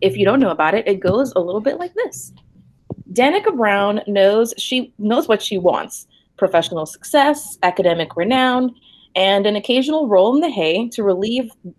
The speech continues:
all that career-driven tension. But romance, been there, done that. Burn the t-shirt.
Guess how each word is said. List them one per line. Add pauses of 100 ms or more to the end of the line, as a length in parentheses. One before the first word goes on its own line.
(180)
all
that
career-driven
tension. (280)
But
romance, (300)
been
there,
done
that. (440)
Burn
the
t-shirt.